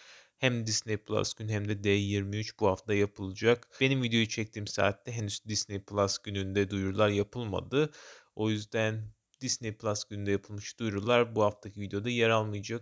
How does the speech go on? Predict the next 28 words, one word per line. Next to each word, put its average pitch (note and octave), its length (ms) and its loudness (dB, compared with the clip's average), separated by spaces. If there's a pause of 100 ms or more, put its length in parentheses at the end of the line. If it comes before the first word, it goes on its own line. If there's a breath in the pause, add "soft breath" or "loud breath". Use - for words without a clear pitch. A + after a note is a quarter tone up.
Onunla A#2 340 -6
ilgili A#2 320 -4
belki A#2 420 -2
çok - 260 -8
büyük A2+ 220 -8
duyurular A2 320 -2
olursa A2+ 600 -2 (340 soft breath)
ayrı G#2+ 280 -2
bir B2+ 60 -4
video B2+ 180 0
yapabilirim. B2+ 560 -2 (240)
Ya C#3 220 6
da A#2 140 2
D A#2 60 2
yirmi A2 460 0
üç - 320 -8
duyurularıyla G2 720 -2
birlikte G2 720 -6
aynı A2 300 0
videoda G2 500 -2 (180)
koyabilirim. A#2+ 600 2 (400 soft breath)
Haberlerimize C3+ 600 2
geçelim C3 400 -2
hemen. C#3 640 2 (140)
Thor: C3+ 200 12
Love B2 220 6
and A#2 120 0
Thunder A#2+ 460 2